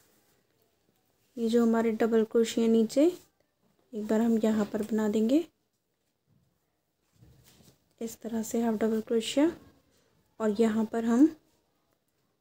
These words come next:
chain ली थी हमने, यहाँ पर इस तरह से slip stitch कर देंगे। और एक chain लेकर हम यहाँ पर,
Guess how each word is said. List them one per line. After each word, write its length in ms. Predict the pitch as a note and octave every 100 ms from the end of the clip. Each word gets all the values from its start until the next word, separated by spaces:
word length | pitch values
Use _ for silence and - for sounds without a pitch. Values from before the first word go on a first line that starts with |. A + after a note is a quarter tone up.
| _ _ _ _ _ _ -
chain 220 | A3+ A3
ली 120 | A3+
थी 160 | A3 A#3
हमने, 300 | A3 A3+ F4 - _ _ -
यहाँ 300 | A3 A3 G#3+
पर 220 | - D4+ D4 - C#4+
इस 200 | A#3 -
तरह 200 | G#3+ G#3
से 200 | G3+ D#4+ - _ - _ - -
slip 340 | - A3+ A3 G#3+
stitch 340 | - D#4+ D#4+
कर 220 | - A#3+ G#3
देंगे। 340 | G3+ G3 A3 - _ - - - - - _ _ _
और 140 | G#3+ - -
एक 160 | A#3+ -
chain 260 | - A#3 A3
लेकर 340 | A3+ A3 - A3
हम 240 | A3 A3+
यहाँ 180 | A#3 A3+
पर, 260 | G#3 C#4